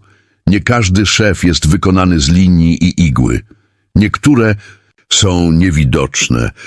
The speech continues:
haftowane w ciszy, przymocowane do skóry pamięci, a czasem do duszy lalka babci mogła nigdy nie być tylko zabawką.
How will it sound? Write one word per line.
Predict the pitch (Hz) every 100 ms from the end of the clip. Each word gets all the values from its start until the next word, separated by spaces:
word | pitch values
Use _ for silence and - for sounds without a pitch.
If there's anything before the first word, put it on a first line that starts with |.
| -
haftowane | - 95 - 95 101 95
w | -
ciszy, | - 87 76 - 60 - - -
przymocowane | - 110 107 110 98 107 101
do | 95
skóry | 92 - 110 101
pamięci, | 80 92 90 69 62 - 69 65 - -
a | 98
czasem | - 147 160 - 69 60 58 58 - _ _ _ _
do | - 92 113
duszy | 95 123 - -
lalka | 65 67 69 65 78
babci | 80 90 - 90
mogła | 92 87 87
nigdy | 92 143 107 95 95
nie | 107
być | 95 90 -
tylko | 104 - 87
zabawką. | 82 71 69 - 65 64